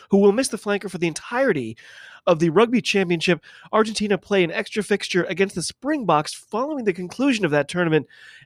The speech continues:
and one warm-up fixture against Spain, which would account for five games.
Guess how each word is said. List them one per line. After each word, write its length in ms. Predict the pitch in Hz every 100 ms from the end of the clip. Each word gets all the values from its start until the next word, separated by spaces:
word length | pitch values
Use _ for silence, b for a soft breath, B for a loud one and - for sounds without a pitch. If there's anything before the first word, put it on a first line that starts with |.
| -
and 240 | 170 147
one 340 | 165 220 247 247
warm-up 420 | - 185 196 165 -
fixture 320 | 175 - 156
against 360 | 139 147 -
Spain, 580 | - - 233 226 120 87 - B B
which 240 | 156 -
would 240 | 196 247 302
account 360 | - 220 185
for 80 | -
five 520 | - - 190 226 190
games. 400 | 202 202 196 185